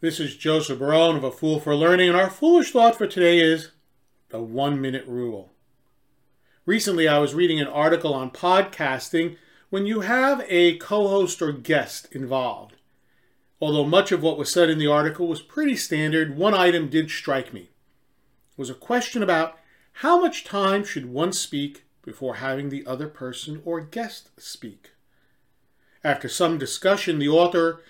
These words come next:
came up with the recommendation that one should not speak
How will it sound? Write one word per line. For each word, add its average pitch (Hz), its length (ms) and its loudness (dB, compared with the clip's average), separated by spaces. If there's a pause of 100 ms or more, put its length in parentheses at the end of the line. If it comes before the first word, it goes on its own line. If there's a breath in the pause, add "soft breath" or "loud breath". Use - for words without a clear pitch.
(280 soft breath)
came 330 260 4
up 262 180 2
with 208 120 -2
the 190 80 2
recommendation 170 880 -2 (500)
that 113 200 -12
one 180 480 -2
should 113 300 -12
not 156 320 -4
speak 175 460 -8